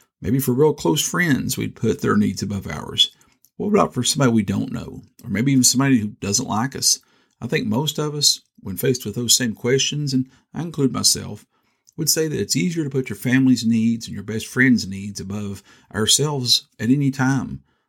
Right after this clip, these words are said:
But when it comes to those who don't like us, eh, they're probably gonna lose out. John three sixteen says, "For God so loved the world that whosoever believeth."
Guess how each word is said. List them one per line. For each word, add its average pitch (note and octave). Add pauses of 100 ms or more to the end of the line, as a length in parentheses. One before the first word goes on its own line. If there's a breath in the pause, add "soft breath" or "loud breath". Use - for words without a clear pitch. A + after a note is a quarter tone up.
(100)
But -
when F#2
it -
comes E3+
to D#3+
those C#3+
who G2
don't A#2+
like A#2+
us, B2+ (240)
eh, D#3
they're C#3+
probably B2
gonna G2+
lose A2
out. - (960)
John E3
three C#3
sixteen A2+
says, F#2+
"For -
God B2+
so -
loved B2+
the A#2+
world G#2
that -
whosoever C3+
believeth." G2+